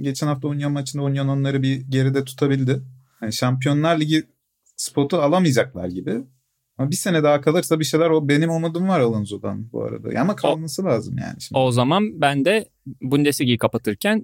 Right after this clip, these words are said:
Speaker 2: Çetin'in Premier Lig'de yaptığı gibi senin aşağılara da değinebileceğin sana bir alan verip sen nasıl şöyle bir toparlarsın?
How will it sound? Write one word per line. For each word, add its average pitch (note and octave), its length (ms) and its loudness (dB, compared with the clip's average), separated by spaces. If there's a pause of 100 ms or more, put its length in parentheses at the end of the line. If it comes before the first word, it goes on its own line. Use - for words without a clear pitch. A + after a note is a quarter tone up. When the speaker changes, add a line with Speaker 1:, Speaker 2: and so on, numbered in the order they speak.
Speaker 2:
Çetin'in C#3+ 400 0
Premier C3+ 340 2
Lig'de A#2+ 160 0
yaptığı G#2+ 380 4
gibi F#3 420 0
senin A#2+ 520 2
aşağılara A2+ 560 2
da G#2+ 140 2
değinebileceğin G2+ 920 2
sana G2 320 0
bir G#2+ 180 2
alan G#2 320 2
verip A#2+ 240 -2
sen C#3+ 400 0
nasıl A#2 300 -2
şöyle G#2 440 0
bir G2 160 2 (480)
toparlarsın? G2 800 -2